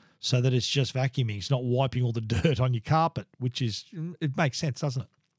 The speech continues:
This is the first Deebot to also include six thousand P A suction power,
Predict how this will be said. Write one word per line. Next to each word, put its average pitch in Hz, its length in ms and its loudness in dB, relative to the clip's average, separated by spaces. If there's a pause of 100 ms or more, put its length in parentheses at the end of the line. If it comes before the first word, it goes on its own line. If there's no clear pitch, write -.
(600)
This 180 220 4
is 202 80 -4
the 214 100 2
first 151 380 2
Deebot 151 400 0
to 135 100 -4
also 151 360 2
include 131 440 2
six - 440 -4
thousand 160 760 0
P 185 400 2
A 135 240 2
suction 160 500 -2
power, 123 400 -4